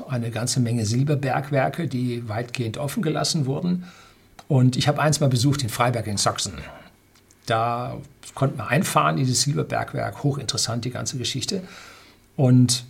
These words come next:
die, wohl der Reichtum der sächsischen Könige muss aus diesem Silberbergbau dort wohl stammen. Heute gibt es nur noch zwanzig Prozent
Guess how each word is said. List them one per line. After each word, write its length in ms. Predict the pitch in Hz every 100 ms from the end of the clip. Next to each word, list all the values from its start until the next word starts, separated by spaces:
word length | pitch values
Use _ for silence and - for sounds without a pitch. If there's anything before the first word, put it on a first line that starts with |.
| - - _ _ -
die, 160 | 143 135
wohl 160 | 127 127
der 340 | 120 113 104
Reichtum 340 | 123 139 156
der 100 | 127
sächsischen 360 | 120 - - 131
Könige 460 | - 123 120 98 87
muss 200 | 127 113
aus 200 | - 110
diesem 260 | - 107 117
Silberbergbau 1600 | 101 101 110 - - - _ - - - - 98 - 104 101 104 -
dort 260 | 101 98
wohl 160 | 113 123
stammen. 480 | - - - - - - - - - - -
Heute 220 | 143 151
gibt 180 | 180 180
es 140 | 160
nur 120 | 170 151
noch 320 | 139 - -
zwanzig 500 | - - 147 180 -
Prozent 760 | - 127 - 123 226 - -